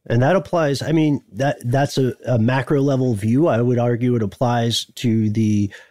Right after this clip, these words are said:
uh, micro level of individual human psychology. We are programmed, arguably hardwired, to avoid change until the pain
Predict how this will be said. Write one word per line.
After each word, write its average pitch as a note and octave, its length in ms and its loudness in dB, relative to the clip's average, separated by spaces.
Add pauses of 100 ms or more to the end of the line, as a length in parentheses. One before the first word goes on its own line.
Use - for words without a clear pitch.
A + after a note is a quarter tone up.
(220)
uh, F#2+ 300 -2
micro C3 460 0
level E2+ 520 -6
of G#2+ 160 0
individual B2+ 640 0
human A#2+ 420 0
psychology. G#2+ 840 -4 (340)
We E3 560 2
are C3 260 0
programmed, A2 840 -2 (380)
arguably A#2+ 360 0
hardwired, G#2 840 -2 (440)
to B2 400 0 (300)
avoid C#3 840 0 (200)
change A2+ 800 0
until C#3+ 400 0
the B2+ 140 0
pain E3+ 640 0